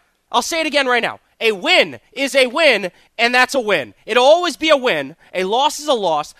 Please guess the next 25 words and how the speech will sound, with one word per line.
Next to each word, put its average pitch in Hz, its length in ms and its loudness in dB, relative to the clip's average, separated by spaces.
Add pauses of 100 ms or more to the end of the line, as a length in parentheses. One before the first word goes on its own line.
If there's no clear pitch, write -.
(120)
There 240 180 0
is 330 140 -4
no 359 140 -2
such 311 260 -4
thing 277 160 -6
as 254 100 -4
a 247 60 -6
moral 202 280 -2
victory. 143 440 -12 (180)
Just 302 240 0
wins 277 240 -4
is 233 140 -8
losses. 202 460 -2 (180)
After 330 320 0
the 349 100 -4
game, 269 420 0 (300)
fine. 311 380 2 (320)
Call 381 220 4
it 403 80 2
a 381 40 -8
moral 381 200 2
victory 311 340 -6
if 262 100 -4
it 269 80 -2
helps 302 300 -4